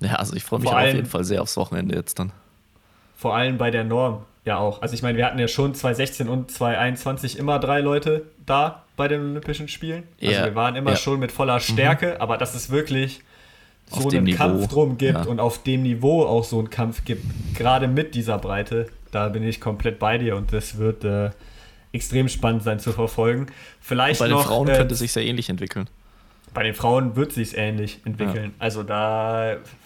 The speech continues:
Speaker 2: Katharina Steinrück, Miri Datke, Dominika Meier, die beiden Schöneborns, Christina Händel. Jetzt habe ich wahrscheinlich sogar noch irgendwen vergessen, aber da bist du ja auch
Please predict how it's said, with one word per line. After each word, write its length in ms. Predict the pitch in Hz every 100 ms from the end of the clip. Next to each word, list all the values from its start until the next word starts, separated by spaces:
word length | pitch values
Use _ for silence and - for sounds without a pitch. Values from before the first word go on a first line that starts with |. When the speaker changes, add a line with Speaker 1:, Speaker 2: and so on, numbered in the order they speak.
| - _ _ -
Speaker 2:
Katharina 460 | 110 120 117 120
Steinrück, 480 | - 123 127 127 127
Miri 240 | 123 123 120
Datke, 400 | 123 - 123 120
Dominika 500 | 120 123 123 123 120
Meier, 640 | 120 123 120 120 120 120 - _ -
die 380 | 120 120 120 120
beiden 300 | 117 117 120
Schöneborns, 840 | - 123 120 120 117 117 117 - - - - - -
Christina 440 | 131 - 127 117
Händel. 540 | 117 123 123 120 120 - - - - _ _ _ _ _ _ _ _ _ _ _
Jetzt 100 | -
habe 100 | 107
ich 80 | 107
wahrscheinlich 380 | 107 113 107 110
sogar 160 | 110 107
noch 120 | 107
irgendwen 240 | 113 110
vergessen, 380 | 110 107 113 110
aber 440 | 104 107 107 - - _ -
da 120 | 107
bist 200 | 110 -
du 40 | 113
ja 80 |
auch 260 | 98 123 -